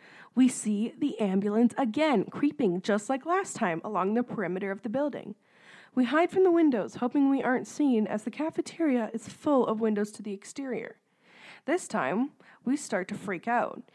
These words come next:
He disappears from our line of view again, and of course, comes around the other side of the building,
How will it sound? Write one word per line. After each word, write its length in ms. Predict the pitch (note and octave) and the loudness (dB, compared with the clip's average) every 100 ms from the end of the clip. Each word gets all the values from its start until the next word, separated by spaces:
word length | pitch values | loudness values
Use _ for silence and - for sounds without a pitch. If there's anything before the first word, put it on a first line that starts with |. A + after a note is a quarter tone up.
| - - | -20 -20
He 140 | _ D#4 | _ 0
disappears 560 | F#4+ B4 - F4 D#4+ | 2 0 0 2 2
from 120 | - D#4 | 4 4
our 100 | D4+ | 4
line 360 | A3+ G#3 G#3+ | 2 4 2
of 180 | - A#3 | 0 -2
view 300 | B3 D4 D4+ | 0 0 0
again, 440 | G#3 F#3+ A#1 C#2+ - - - | 0 -4 -6 -6 -8 -16 -4
and 100 | A3 | -2
of 120 | G#3+ | -2
course, 380 | - G#3 G#3+ C4 | -4 -4 -4 -6
comes 320 | - A#3 C4 | -2 0 2
around 160 | C#4+ C4+ | 2 2
the 100 | B3 | 2
other 220 | G3+ A3+ | 0 -2
side 260 | A3 G#3 G3+ | 0 -2 -2
of 60 | |
the 100 | D4+ | -2
building, 460 | A#3 F3+ E3+ F3+ | -2 -2 0 0